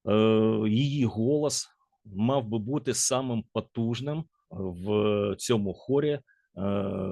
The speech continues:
про необхідність зняття заборони. Крім того, вона могла би і сама, е, діяти в цьому сенсі, е, впроваджувати свої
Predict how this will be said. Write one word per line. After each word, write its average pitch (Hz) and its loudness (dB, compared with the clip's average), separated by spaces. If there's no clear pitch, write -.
про 113 4
необхідність 117 2
зняття 117 0
заборони. 101 0
Крім 156 0
того, 147 2
вона 123 0
могла 131 -2
би 127 -2
і 135 -4
сама, 127 -2
е, 95 -2
діяти 113 0
в - -20
цьому 101 0
сенсі, 147 -4
е, 147 -8
впроваджувати 123 2
свої 123 0